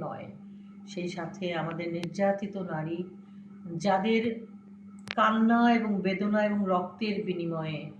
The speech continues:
আমরা একটা স্বাধীন ভূখণ্ড পেয়েছি, আমি তাদেরকে মুক্তিযোদ্ধা হিসেবে আমরা সম্বোধন করতে চাই এবং সেই সম্মান যেন তাদেরকে দেয়া হয়, সেটিও আমি আবেদন জানাচ্ছি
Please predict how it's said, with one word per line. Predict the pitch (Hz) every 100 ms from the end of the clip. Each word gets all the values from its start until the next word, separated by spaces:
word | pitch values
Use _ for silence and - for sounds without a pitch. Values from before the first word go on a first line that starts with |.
| - - - -
আমরা | 175 165 165
একটা | - 170
স্বাধীন | - 160 160 170
ভূখণ্ড | 160 165 - 165 160 -
পেয়েছি, | - - - - - - - - - - - - - -
আমি | 175 175
তাদেরকে | 202 220 -
মুক্তিযোদ্ধা | 214 196 - 190 196 196 -
হিসেবে | 208 196 - 180 196
আমরা | 160 160
সম্বোধন | - 151 151 156 175
করতে | 180 180 180 180
চাই | - 180 220 302 - - - - - - - - - - - -
এবং | 170 185
সেই | - - 226
সম্মান | - 233 214 233 220
যেন | 208 196
তাদেরকে | 170 156 165 175
দেয়া | 156 160 160
হয়, | 170 147 139
সেটিও | - 175 214
আমি | 220 170
আবেদন | 147 151 151 151
জানাচ্ছি | 151 147 139 - 139 190